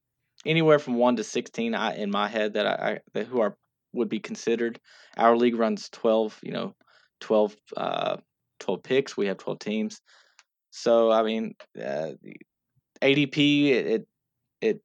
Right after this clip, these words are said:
it's gonna fluctuate for a lot of people, you know, or, or that, those first twelve picks are gonna fluctuate for a lot of ra-, uh, leagues. I, I'll tell you mine. Mine right off, right off is, you know, I, I've, I've seen a lot of people take Brown in,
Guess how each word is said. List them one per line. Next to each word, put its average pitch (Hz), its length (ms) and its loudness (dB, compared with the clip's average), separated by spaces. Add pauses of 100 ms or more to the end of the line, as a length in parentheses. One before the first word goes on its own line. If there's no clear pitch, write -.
(120)
it's - 120 -16
gonna 151 240 2
fluctuate 127 560 4
for 110 100 -4
a 107 40 0
lot 110 160 2
of 107 80 -12
people, 107 480 -2
you 101 100 -2
know, 104 80 0
or, 101 460 -2
or 98 220 -6
that, 107 280 -2
those - 180 -2
first 120 280 -2
twelve 110 180 -2
picks 120 220 -2
are 110 40 0
gonna 104 140 -2
fluctuate 110 480 -4
for - 80 -8
a 104 40 -4
lot 98 140 -2
of 101 120 -8
ra-, 101 200 -4
uh, 92 220 -2
leagues. 107 540 -2 (480)
I, 175 140 8
I'll 196 140 6
tell 220 180 6
you 139 120 6
mine. 110 540 2
Mine 143 400 2
right 131 180 2
off, 123 220 0
right 120 180 4
off 110 320 2
is, 101 320 -2 (360)
you 117 80 2
know, 110 80 4
I, 110 220 4
I've, 104 260 0 (180)
I've - 100 -10
seen 131 140 -2
a 117 80 2
lot 113 160 2
of - 40 -14
people 107 180 -6
take 110 220 -4
Brown 110 320 0
in, 107 220 -2